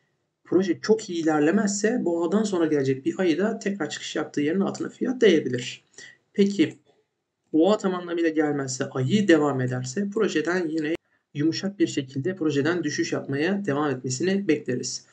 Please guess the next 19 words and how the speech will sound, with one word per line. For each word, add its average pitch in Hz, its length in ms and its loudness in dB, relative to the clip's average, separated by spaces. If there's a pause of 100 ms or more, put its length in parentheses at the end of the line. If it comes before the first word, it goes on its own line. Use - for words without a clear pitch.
(420)
Peki 196 240 2
altmışıncı 175 680 -2
sırada 196 400 -2
olan 180 460 0
bu 190 140 -8
proje 165 520 -2 (100)
aslında 165 460 -6
kaçıncı 175 300 -2
sırada 160 280 0
olmalı? 147 460 -2 (320)
Şu - 300 2
anki 190 300 2
haliyle 190 540 0
bence 175 320 -6
yüz, 165 420 -8
yüz 147 320 -2
elli 165 360 0
gibi 151 400 -8
bir - 160 0